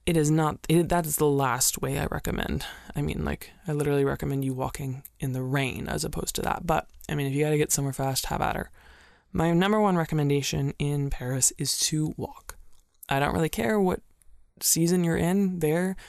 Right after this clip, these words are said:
If you're in Paris, you need to walk, because the magic of Paris is actually seeing it on foot. And a lot of the times, and I'll say this repeatedly, like, walking without actually <laughs> even knowing where you're going sometimes, like, being okay with getting lost.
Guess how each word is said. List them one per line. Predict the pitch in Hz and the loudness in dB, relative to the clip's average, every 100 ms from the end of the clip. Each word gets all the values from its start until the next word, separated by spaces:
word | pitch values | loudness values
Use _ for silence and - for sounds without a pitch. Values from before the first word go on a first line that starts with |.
| - - | -20 -18
If | - | -4
you're | 160 | -2
in | 160 | 2
Paris, | 156 151 147 - - - - | 2 2 2 0 -2 -20 -2
you | 156 | 2
need | 147 139 | 2 2
to | 127 | 0
walk, | 139 - - - - | -2 -2 -10 -14 -4
because | 156 - 143 | -2 2 0
the | 147 | 2
magic | 147 143 135 135 - | 2 4 0 -2 -4
of | 139 | -6
Paris | - 135 139 - - | -4 -4 -2 -2 -2
is | 139 139 | -4 -2
actually | - 151 - 147 | -4 -6 -4 0
seeing | - 139 135 | 0 2 0
it | 135 - - - | 0 -4 -6 -4
on | 135 | -4
foot. | 127 - - - - - - - - _ _ _ | -2 -4 -6 -10 -16 -20 -20 -18 -18 _ _ _
And | 156 143 139 | -2 0 0
a | 127 | -2
lot | 135 | 0
of | 135 | 0
the | |
times, | 139 139 139 143 - - | 0 -2 -2 0 0 0
and | 165 | -6
I'll | 139 | -4
say | - | -2
this | 147 - | 0 0
repeatedly, | 143 170 143 135 - - | 0 0 0 0 -4 -4
like, | 135 - | -6 -6
walking | 135 143 143 160 151 143 | -6 -2 -2 -2 -2 0
without | 131 131 - | 0 -2 -2
actually | 131 - - 180 | -6 -4 2 4
<laughs> | |
even | 165 156 | 6 4
knowing | 139 143 | 4 2
where | 147 | 2
you're | 160 | 0
going | 143 - - | 0 0 0
sometimes, | - 165 170 - - | 0 -2 -4 -4 -2
like, | 156 143 | -2 -2
being | 143 139 | -2 -2
okay | 139 - | -2 -4
with | - - | -4 -2
getting | - - | -4 -2
lost. | - - - | -2 -2 -4